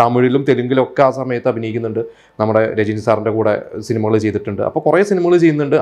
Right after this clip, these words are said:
അന്യം ചെയ്തിട്ടുണ്ട് ആ സമയത്ത്. അപ്പോൾ മണിച്ചേട്ടൻ ഇത്രയും തിരക്കുകളുടെ ഇടയ്ക്ക് മലയാളത്തിൽ ഒരു സൈഡ് റോൾ ചെയ്യാൻ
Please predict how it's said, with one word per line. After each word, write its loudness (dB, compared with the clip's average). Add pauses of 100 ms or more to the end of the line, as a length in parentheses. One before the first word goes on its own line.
അന്യം 2
ചെയ്തിട്ടുണ്ട് 0
ആ -6
സമയത്ത്. -4 (400)
അപ്പോൾ 0
മണിച്ചേട്ടൻ 2
ഇത്രയും 0
തിരക്കുകളുടെ 0
ഇടയ്ക്ക് -2 (420)
മലയാളത്തിൽ 2 (140)
ഒരു 0 (260)
സൈഡ് 0
റോൾ 2 (140)
ചെയ്യാൻ 0